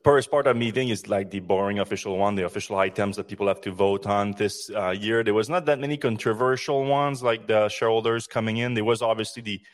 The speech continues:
the one about, uh, child labor that came out, uh, like, a few times. We can get into that. That was car-, 'cause Elon did comment on it and was interesting, but,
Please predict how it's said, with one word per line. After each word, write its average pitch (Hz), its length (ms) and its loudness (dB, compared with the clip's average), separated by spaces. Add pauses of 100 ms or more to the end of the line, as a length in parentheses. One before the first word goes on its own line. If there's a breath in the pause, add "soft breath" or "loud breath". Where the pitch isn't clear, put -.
(160 soft breath)
the 113 60 -2
one 113 180 4
about, 101 480 4
uh, 92 320 4 (220)
child 101 320 0
labor 107 420 0
that 107 180 -6
came 107 220 -6
out, 107 240 0
uh, 107 60 -2
like, 101 180 -6
a - 40 -10
few 110 200 -12
times. 123 400 -4 (1120)
We 135 120 -4
can 135 140 -2
get 113 120 -2
into 104 220 -6
that. 104 200 2
That 107 120 2
was 120 180 -4
car-, 113 220 -6
'cause - 280 -8 (140)
Elon 110 220 0
did 104 180 -6
comment 107 300 -4
on 107 160 0
it 110 100 -4
and 101 100 -6
was 95 160 -4
interesting, 101 520 -6
but, 95 140 -4